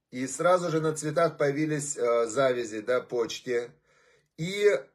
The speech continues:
значит, из этих почек, из этих цветов появились штидим, миндальные, миндальные, миндаль появился, да, орехи миндаля. И вышел Моше со всеми этими посохами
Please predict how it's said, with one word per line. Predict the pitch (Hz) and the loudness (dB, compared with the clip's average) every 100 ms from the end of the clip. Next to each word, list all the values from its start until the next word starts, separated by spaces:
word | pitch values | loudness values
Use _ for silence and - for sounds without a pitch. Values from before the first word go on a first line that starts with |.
| - | -16
значит, | 120 151 147 139 143 | -4 -2 -2 -4 -4
из | 143 | -4
этих | 165 147 147 | -4 -6 -6
почек, | 175 156 156 | -4 -4 -4
из | 127 | -4
этих | 135 131 | -4 -4
цветов | - 135 151 156 | -8 -4 -2 0
появились | 131 123 143 139 139 - | 2 0 -2 -4 -6 -10
штидим, | - 123 117 127 92 82 - | -10 -10 -8 -8 -8 -12 -14
миндальные, | 110 113 131 127 120 113 98 | -8 0 0 0 -2 -4 -6
миндальные, | 107 110 120 117 113 110 101 92 _ _ _ _ _ _ _ _ - | -10 -4 -2 0 -4 -6 -8 -12 _ _ _ _ _ _ _ _ -8
миндаль | 151 180 185 160 | -6 2 2 4
появился, | 127 110 92 80 87 | 0 0 -4 -10 -6
да, | 98 | 0
орехи | 127 123 110 | 0 0 -6
миндаля. | 110 101 95 73 - - _ _ - - - | -12 -6 -6 -6 -10 -18 _ _ -20 -18 -10
И | 135 | -4
вышел | 214 175 190 | -2 2 2
Моше | 175 156 - 151 143 143 - | 4 2 4 4 4 -2 -8
со | - 131 | -4 -2
всеми | - 170 170 156 | -2 -4 -2 0
этими | 151 147 139 | 0 -2 -6
посохами | 139 139 131 123 131 131 123 120 | -2 -2 0 -2 -2 -2 -6 -8